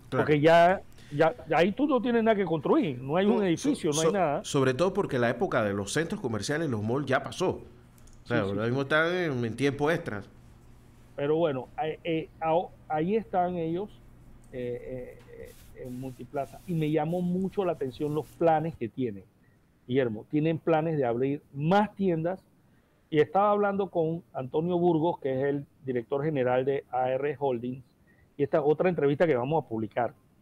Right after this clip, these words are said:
Speaker 2: eh, Guillermo, eh, eh, eh, entre hoy y mañana, y es que A R Holdings tiene planes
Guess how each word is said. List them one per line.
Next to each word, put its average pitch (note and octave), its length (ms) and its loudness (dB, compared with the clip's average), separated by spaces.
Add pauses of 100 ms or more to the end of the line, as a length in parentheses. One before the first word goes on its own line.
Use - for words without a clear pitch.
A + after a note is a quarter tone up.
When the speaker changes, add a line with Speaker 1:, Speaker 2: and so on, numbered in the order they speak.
(300)
Speaker 2:
eh, A2+ 220 -10
Guillermo, A#2 460 -2 (460)
eh, A#2 420 -4
eh, - 20 -
eh, A#2 440 -12 (220)
entre C3 260 -2
hoy F3+ 160 4
y F#3+ 40 4
mañana, C#3 520 0 (840)
y D#3 200 2
es E3+ 240 2
que F3+ 380 -2
A D#3 220 4
R E3+ 240 2
Holdings E3 380 0
tiene D#3+ 220 0
planes D#3+ 360 -2